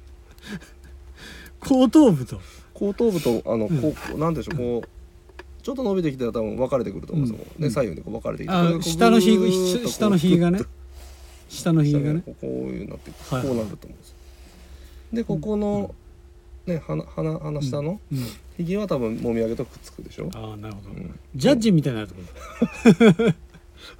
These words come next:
Speaker 2: <laughs> あ、ジャッジみたいな。
Speaker 1: ね。
Speaker 2: いや、ジャッジでも結構ピーンってなってますね。
Speaker 1: なってるかい？
Speaker 2: はい。
Speaker 1: ちょっとジャッジ覚えてないけど、ジャッジあんな感じだったかなと思って。
Speaker 2: ジャッジはピーンってなってますね。
Speaker 1: うん。はい。
Speaker 2: 何の話やねん。
Speaker 1: <laughs> 何の話か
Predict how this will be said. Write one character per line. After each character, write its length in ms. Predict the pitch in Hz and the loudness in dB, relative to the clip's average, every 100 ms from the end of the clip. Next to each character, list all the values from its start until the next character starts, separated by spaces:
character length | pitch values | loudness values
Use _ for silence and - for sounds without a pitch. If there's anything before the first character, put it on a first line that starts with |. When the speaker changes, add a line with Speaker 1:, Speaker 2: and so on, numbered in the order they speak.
| - | 0
Speaker 2:
<laughs> 0 | |
あ、 100 | 110 | 0
ジ 100 | 110 | -2
ャ 40 | 156 | -4
ッ 60 | |
ジ 120 | 143 123 | -4 -2
み 80 | |
た 80 | 107 | -2
い 20 | |
な。 80 | - | -2
Speaker 1:
ね。 100 | 156 - - | -6 -10 -8
Speaker 2:
い 140 | 165 135 | -2 2
や、 80 | 143 | 2
ジ 100 | 156 | 0
ャ 40 | 339 | -4
ッ 20 | |
ジ 100 | - | 2
で 100 | 139 | 2
も 220 | 202 - - - | 2 -2 -10 -6
結 160 | 208 - | -4 -2
構 180 | 151 92 | -2 -4
ピ 140 | - 202 | -2 0
ー 80 | 196 | 2
ン 20 | |
っ 20 | |
て 80 | 131 | 2
な 100 | 110 | 0
っ 20 | |
て 80 | 95 | 0
ま 60 | |
す 60 | 101 | 4
ね。 40 | |
Speaker 1:
な 80 | 190 | 4
っ 40 | 202 | 4
て 100 | 143 | 0
る 60 | |
か 100 | 110 | -2
い？ 40 | 104 | -8
Speaker 2:
は 20 | |
い。 40 | |
Speaker 1:
ち 40 | 95 | -10
ょ 40 | |
っ 20 | - - - - - - - - - - - - | -14 -18 -16 -12 -12 -14 -16 -20 -20 -20 -20 -2
と 80 | 226 | 2
ジ 120 | 156 | 4
ャ 40 | |
ッ 20 | 247 | 6
ジ 100 | 185 | 6
覚 160 | 180 | 6
え 40 | 175 | 8
て 120 | 165 | 8
な 60 | |
い 40 | 143 | 6
け 60 | |
ど、 60 | 127 | 6
ジ 80 | 190 | 4
ャ 20 | |
ッ 40 | 226 | 6
ジ 120 | 185 | 6
あ 60 | |
ん 80 | 165 | 8
な 100 | 170 | 8
感 180 | 175 190 | 8 6
じ 60 | 208 | 6
だ 60 | |
っ 20 | |
た 80 | 202 | 2
か 120 | 147 | 0
な 120 | 123 113 | -4 -8
と 80 | |
思 80 | 104 | -14
っ 20 | 95 | -18
て。 80 | - - - - - | -20 -20 -20 -20 -18
Speaker 2:
ジ 40 | - | -14
ャ 20 | |
ッ 40 | |
ジ 80 | 202 | -8
は 40 | 156 | -6
ピ 140 | - | -4
ー 100 | 139 | -4
ン 40 | 139 | -4
っ 20 | |
て 80 | 104 | -6
な 80 | |
っ 20 | - | -8
て 60 | |
ま 100 | - | -10
す 40 | 147 | -8
ね。 140 | 107 98 - - - - - - - - - _ - | -8 -12 -20 -20 -20 -20 -20 -20 -20 -20 -20 _ -8
Speaker 1:
う 40 | |
ん。 40 | 127 | -4
は 60 | |
い。 40 | 117 | -2
Speaker 2:
何 100 | 98 | -2
の 60 | |
話 120 | 92 143 | -2 -2
や 40 | |
ね 60 | 156 | -4
ん。 100 | - | -6
Speaker 1:
<laughs> 240 | 165 - - | -8 -4 4
何 180 | 170 160 | 8 8
の 60 | |
話 240 | 160 165 - | 8 6 4
か 200 | 147 | -2